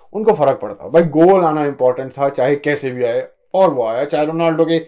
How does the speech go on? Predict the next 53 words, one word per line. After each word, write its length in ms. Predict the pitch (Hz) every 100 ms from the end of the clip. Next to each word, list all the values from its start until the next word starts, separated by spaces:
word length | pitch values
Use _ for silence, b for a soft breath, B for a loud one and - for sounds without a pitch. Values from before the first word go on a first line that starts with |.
| b b -
hair 320 | 180 185 190
of 180 | 190 160
God 280 | 156 170 190
की 140 | 208
वजह 200 | 202 190
से 120 | 220 208
आया 380 | 190 190 196 - b b
या 160 | 147 165
चाहे 240 | 175 165
वो, 220 | 170 180
अ, 200 | 170 156
क्या 160 | 147 143
सकते 160 | 139 151
हैं, 120 | 143
ब्रूनो 340 | 151 160 170
की 300 | 160 151 151
उससे 300 | 143 - 120
वजह 100 | 104
आया। 120 | 95
But 260 | 135 185 185 - _ _ _ - - -
इस 200 | 180 170
गोल 240 | 175 170
में 100 | 180
चाहे 180 | 165 165
रोनाल्डो 320 | 170 160 175
का 80 | 170
नाम 200 | 127 117
ना 80 | 135
हो, 140 | 202
but 140 | 214
इन्वॉल्वमेंट 520 | 139 120 117 120 117 -
तो 60 |
बिल्कुल 420 | - 175 214 214
थी। 260 | 165 - -
अगर 340 | 131 165 202 214
रोनाल्डो 520 | 185 170 156 151 147
रन 160 | 127 127
नहीं 180 | 120
निकालता, 440 | 120 120 131 151 139
हेडर 220 | 123 127 123
नहीं 160 | 127
होता, 320 | 131 151 165 - _ _ -
तो 60 | 170
गोलकीपर 640 | 170 175 190 196 180 - 160
आसानी 300 | 160 226 233
से 100 | 214
कैच 240 | 214 202
करता 240 | 196 190
है, 60 | 196
simple 360 | 196 220 220 214
as 160 | 202
that। 240 | 175 165 165 - - - - - - _ _ 131
But 240 | 127 113